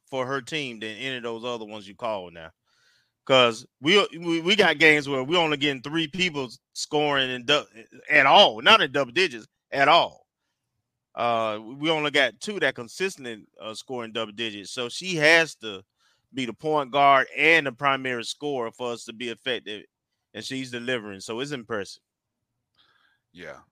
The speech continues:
Speaker 2: Um, I mean, again, and, you know, we're at the halfway, this is pretty much the halfway point of the season, uh,
Speaker 1: Right.
Speaker 2: of the, of the swac schedule,
Speaker 1: Conference.
Speaker 2: um,
Speaker 1: Right.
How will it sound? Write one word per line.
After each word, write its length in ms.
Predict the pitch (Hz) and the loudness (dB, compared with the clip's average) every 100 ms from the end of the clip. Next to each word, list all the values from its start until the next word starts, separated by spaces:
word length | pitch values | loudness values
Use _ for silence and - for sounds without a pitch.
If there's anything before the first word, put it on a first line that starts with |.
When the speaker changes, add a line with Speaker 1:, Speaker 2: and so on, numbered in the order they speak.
| _ | _
Speaker 2:
Um, 680 | - 90 87 85 80 80 76 - | -14 -10 -8 -10 -12 -18 -20 -18
I 100 | 87 | -16
mean, 220 | 87 82 | -16 -18
again, 600 | 78 85 107 85 80 82 _ | -14 -6 -6 -6 -12 _ _
and, 380 | 85 82 82 82 | -16 -14 -16 -18
you 120 | 90 | -14
know, 100 | 92 | -12
we're 220 | 85 104 110 | -10 -4 -4
at 120 | 107 | -4
the 140 | 95 | -6
halfway, 460 | 92 123 127 - 120 _ _ | 0 0 0 -4 -10 _ _
this 100 | - | -18
is 60 | - | -14
pretty 240 | - 165 | -10 -8
much 180 | 139 - | -8 -8
the 80 | - | -6
halfway 400 | 104 117 - 117 | 0 0 -2 -10
point 420 | 101 - 110 110 _ _ _ _ _ - | -10 -12 -10 -10 _ _ _ _ _ -2
of 180 | 110 | -2
the 80 | 90 | -4
season, 720 | - - 107 123 113 131 135 _ _ _ - | -10 -8 -8 -8 -8 -10 -12 _ _ _ -6
uh, 60 | 107 | 0
Speaker 1:
Right. 120 | 113 | 0
Speaker 2:
of 80 | 101 | -2
the, 80 | - - | -6 -6
of 100 | 104 | -6
the 80 | - | -8
swac 400 | - 107 127 - | -2 2 2 0
schedule, 380 | - 123 131 | -4 0 0
Speaker 1:
Conference. 320 | 127 127 101 98 | 0 -2 -6 -4
Speaker 2:
um, 420 | 95 92 90 90 | -4 -4 -10 -12
Speaker 1:
Right. 200 | 101 87 | -14 -14